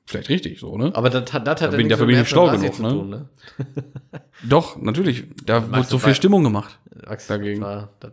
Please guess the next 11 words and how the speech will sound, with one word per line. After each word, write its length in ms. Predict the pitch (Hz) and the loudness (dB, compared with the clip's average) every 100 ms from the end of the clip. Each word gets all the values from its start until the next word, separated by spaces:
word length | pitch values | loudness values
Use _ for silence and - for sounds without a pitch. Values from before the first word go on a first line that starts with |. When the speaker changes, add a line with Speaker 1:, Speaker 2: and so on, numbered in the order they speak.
| - | -20
Speaker 2:
ist 320 | - - - - | -20 -20 -20 -16
Ironie 360 | 98 107 151 | -12 -10 -6
gewesen, 340 | 208 135 117 117 | -4 -4 -4 -8
aber 260 | 113 117 120 | -8 -8 -10
das 160 | 139 | -10
ist 60 | 139 | -8
auch 140 | 131 | -6
Speaker 1:
Ach 60 | 117 | -2
so, 460 | 165 202 156 - - - - - | 6 8 6 2 -18 -20 -20 0
ja, 120 | 123 | 2
Entschuldigung, 640 | 123 165 143 123 117 98 | 4 4 4 2 0 -4